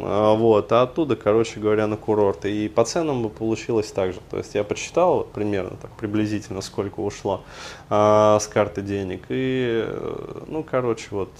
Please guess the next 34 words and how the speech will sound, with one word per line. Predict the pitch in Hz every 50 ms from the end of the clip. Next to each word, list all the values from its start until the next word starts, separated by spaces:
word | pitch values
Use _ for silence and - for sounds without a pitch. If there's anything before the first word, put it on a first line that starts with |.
| - -
вот | 101 101 -
так | - - - - -
вот. | - - - - - - - - - - - - - - - - - - - - -
Вот. | 135 127 120 113 113
Единственное, | 127 139 156 196 208 196 - 170 143
что | 127 - - 127
можно | 120 120 117 110 110 117 113
отметить, | 113 - 175 185 170 - 131 104 -
что | - - - 117 110 107 101 98 - - -
пока, | 113 117 - - 175 160
да, | 131 123 117 110 101 95 85 - - - 104 107 107 104 101
э, | 107
инфраструктура | 113 110 - - 120 - - - 117 - - 165 160 143
очень | 120 113 117 117 - 113
хорошая. | - - 107 101 101 98 90 - - 90 92
То | - 92
есть, | 90 90 - - - - - - - - - - - - -
э, | 110 107 104 104 104 117
ну, | 139 151 139 113 104 92
отели | 107 113 - 120 113 110 113
новые | 123 143 165 175 175 165 160 156
все | 151 - - 147
стоят, | 139 - - 143 135 135 131 127 123 120 - -
э, | - - 110 110 107 110 107 107 107 107 104 104 104 101 101 101 98 -
прислуга, | 110 110 - - - 131 127 120 113 107 104 101 95 92 92 90 - -
э, | - 50 - - - - - - - -
там, | - 113 113 110 95 - - - - - - - - -
ну, | 160 165 127
кто-то | - - 139 123 113 120
говорил, | 113 123 127 139 151 185 202 190
что, | - - - 117
дескать, | 110 107 104 - - 107 -
плохой | - 110 107 107 - - 120 -
сервис. | - - 110 98 92 87 - - -